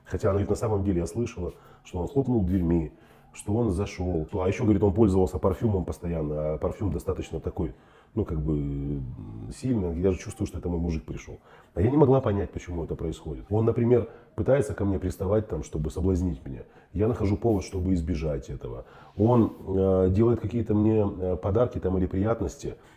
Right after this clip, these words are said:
Я начинаю это всё обесценивать. Например, там, она рассказывала случай, когда на восьмое марта он ей подарил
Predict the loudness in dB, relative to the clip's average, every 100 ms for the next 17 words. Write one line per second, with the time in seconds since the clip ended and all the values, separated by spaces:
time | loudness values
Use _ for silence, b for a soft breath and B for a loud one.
0 | B -2 0 -2 -2 -2 -4 -6 -4 -4
1 | -6 -6 -6 -4 -8 -12 -16 b b -6
2 | 0 0 0 -6 -8 B B -4 -2 -2
3 | -4 -2 -2 0 -2 -4 -6 -4 -4 0
4 | 0 0 -6 -4 -2 0 0 -2 0 0
5 | 0 -4 -8 -10 _ _ -20 _ -16 -10
6 | -2 0 0 -2 0 0 0